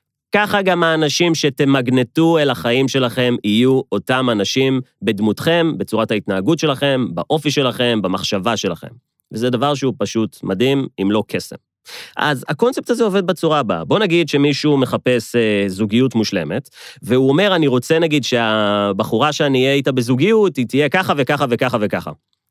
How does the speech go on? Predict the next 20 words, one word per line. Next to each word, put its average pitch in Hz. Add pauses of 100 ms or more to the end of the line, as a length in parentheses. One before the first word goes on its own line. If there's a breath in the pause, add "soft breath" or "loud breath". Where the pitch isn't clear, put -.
(140)
כל 143
מה 151
שאני 131
צריך 123
לעשות, 147 (240 soft breath)
זה 120
להיות 139
הככה 143
וככה 127
וככה 117
וככה, 123 (360 loud breath)
ותחומי 165
העניין 175
שלנו, 117
יחד 113
עם 113
היקום, 127 (400)
יגרמו 131
לדברים 131
להתמזג". 98